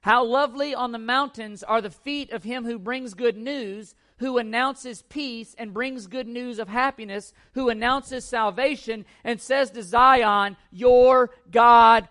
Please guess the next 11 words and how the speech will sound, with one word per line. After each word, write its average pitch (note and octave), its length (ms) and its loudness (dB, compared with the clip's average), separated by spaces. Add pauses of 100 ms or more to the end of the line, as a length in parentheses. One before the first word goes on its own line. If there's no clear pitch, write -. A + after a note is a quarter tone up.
reigns.'" F3+ 1040 -6 (3000)
Again, A#3 360 -4
the A3 200 0
issue C#4+ 440 -6
here A3 400 -2
is, G#3+ 340 -2 (260)
is A3+ 300 2
th-, F#3+ 220 -6
that G#3+ 320 0
most A#3 520 -2
Jews A3+ 760 -10